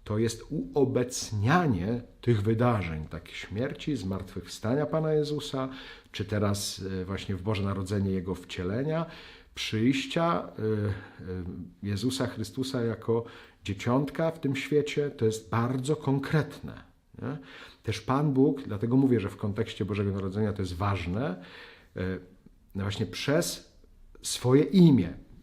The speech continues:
To, co widzimy też choćby u Zachariasza, że on powiedział: „Jan mu było na imię”. E, i wtedy otworzyły mu się usta i zaczął, zaczął śpiewać hymn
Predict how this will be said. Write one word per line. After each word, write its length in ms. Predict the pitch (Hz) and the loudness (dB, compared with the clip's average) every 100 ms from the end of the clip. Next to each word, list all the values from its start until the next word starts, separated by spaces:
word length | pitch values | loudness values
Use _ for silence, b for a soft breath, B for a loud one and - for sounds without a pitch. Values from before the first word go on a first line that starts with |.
| - - - 92 | -20 -20 -14 -8
To, 120 | - | -4
co 160 | 113 117 | -2 0
widzimy 280 | 110 110 110 | 0 2 2
też 220 | 113 - - - - - - | -2 -6 -16 -20 -20 -20 -14
choćby 300 | - 110 110 | -4 0 4
u 100 | 123 | 6
Zachariasza, 600 | 131 135 139 147 127 92 | 6 4 4 4 4 0
że 100 | 90 | -2
on 100 | 90 | -4
powiedział: 320 | 95 95 95 | -2 0 0
„Jan 340 | 98 113 123 127 | 2 4 6 6
mu 140 | 110 | 6
było 280 | 107 120 117 | 6 6 6
na 260 | 131 131 - | 4 2 6
imię”. 440 | 175 143 104 82 - b b b b b b b | 10 10 6 2 -10 b b b b b b b
E, 380 | 98 101 98 98 - | -2 0 2 0 -2
i 80 | 110 | -4
wtedy 400 | - 131 127 - | 4 6 6 2
otworzyły 520 | 98 117 101 117 117 | 0 0 2 4 4
mu 140 | 113 | 2
się 340 | - 113 110 113 - | 0 -4 -4 -4 0
usta 400 | 156 - - 90 | 0 0 -4 -4
i 60 | |
zaczął, 500 | 87 87 98 98 104 - - | -2 -4 -2 -2 -2 -4 -10
zaczął 300 | 92 92 110 | -6 -2 -4
śpiewać 460 | - 95 95 101 | -4 -6 -4 -4
hymn 480 | - - 147 170 180 | -2 4 6 6 2